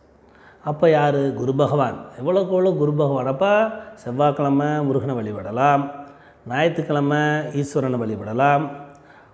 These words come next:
ஒன்பதாம் கட்டமான கடவுள் ஸ்தானமான தனுசு ராசியில் இருக்கிற குரு பகவான் சித்தர் வழிபாடு, த-,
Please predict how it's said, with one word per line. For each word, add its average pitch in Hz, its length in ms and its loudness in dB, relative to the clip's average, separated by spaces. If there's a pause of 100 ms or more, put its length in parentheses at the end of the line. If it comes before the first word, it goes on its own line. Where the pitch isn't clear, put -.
(140)
ஒன்பதாம் 165 460 4
கட்டமான 143 480 -2
கடவுள் 143 300 0
ஸ்தானமான 131 580 -4 (840)
தனுசு 139 380 -2
ராசியில் 135 320 2
இருக்கிற 117 220 -4 (100)
குரு 143 180 2
பகவான் 123 380 -2
சித்தர் 143 300 0
வழிபாடு, 120 440 0 (200)
த-, 117 180 -8